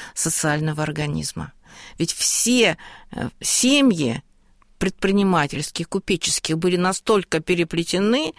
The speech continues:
в сетевые такие блоки, что мы не можем взять одну семью,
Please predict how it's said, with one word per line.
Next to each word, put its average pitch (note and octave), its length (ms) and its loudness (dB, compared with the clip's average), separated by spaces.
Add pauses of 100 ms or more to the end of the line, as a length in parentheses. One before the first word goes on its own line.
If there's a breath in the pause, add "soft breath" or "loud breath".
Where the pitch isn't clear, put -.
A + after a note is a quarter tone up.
(400 loud breath)
в - 120 -4
сетевые A#3+ 600 4
такие E3 640 0 (280 loud breath)
блоки, F3 760 4
что - 240 -2
мы F#3 160 2
не G#3+ 120 4
можем A3+ 400 4
взять E3 480 2
одну F3 340 0
семью, F#3+ 580 0